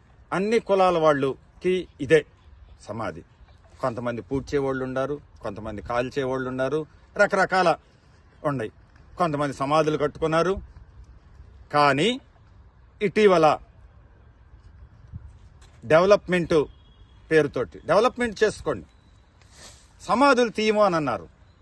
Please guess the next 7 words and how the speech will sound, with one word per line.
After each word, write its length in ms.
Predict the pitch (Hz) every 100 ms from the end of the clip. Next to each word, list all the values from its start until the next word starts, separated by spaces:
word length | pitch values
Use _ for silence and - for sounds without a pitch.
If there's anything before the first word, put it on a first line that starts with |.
| _ _ _ _ _
సమాధులు 500 | - 135 180 247 254
తీయవలసినటువంటి 920 | 208 190 233 269 254 247 247 208 233 208
పరిస్థితి 460 | 285 240 - 226
వస్తే 500 | 226 214 247 269 247 - _ - - - -
గ్రామంలో 440 | 175 240 247 233
మీటింగ్ 360 | 208 208 220 196
వేయాల, 380 | 175 160 139